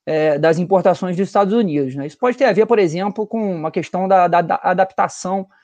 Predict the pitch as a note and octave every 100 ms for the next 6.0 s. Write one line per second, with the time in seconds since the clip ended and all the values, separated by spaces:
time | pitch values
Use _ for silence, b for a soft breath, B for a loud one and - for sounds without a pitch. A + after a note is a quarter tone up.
0 | _ _ D#3+ E3 E3+ - F#3 D#3 D#3 F#3
1 | F3 F3 F#3 F#3+ - E3 D#3 C3+ B2+ C#3
2 | - F3+ F#3 E3+ F3 - F3+ E3+ - F3
3 | E3 E3+ F3+ C#3 E3 F3 F#3 D3+ D3+ E3+
4 | F3 C#3+ - _ _ - D3+ D#3 D#3+ E3
5 | D3+ D#3+ D#3+ F3 F3+ D#3 D#3+ F3 G#3+